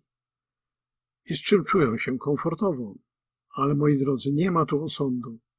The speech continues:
Nigdy nie ma osądu. Jest tylko miłość i tylko miłość. Bo wszyscy, jak tu siedzicie, w pewnym momencie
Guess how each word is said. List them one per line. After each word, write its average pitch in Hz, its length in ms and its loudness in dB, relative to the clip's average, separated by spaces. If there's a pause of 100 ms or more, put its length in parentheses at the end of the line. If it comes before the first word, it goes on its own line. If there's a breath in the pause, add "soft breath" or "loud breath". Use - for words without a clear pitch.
(460)
Nigdy 185 420 4
nie 139 140 4
ma 131 200 0
osądu. 117 580 -6 (600)
Jest 127 180 -4
tylko 151 360 -4
miłość 175 840 -2 (160)
i - 100 -8
tylko 196 380 2
miłość. 165 760 -4 (380)
Bo 143 80 2
wszyscy, - 420 6
jak 180 180 4
tu - 140 0
siedzicie, 151 580 0
w - 60 -10
pewnym 156 340 0
momencie 143 680 2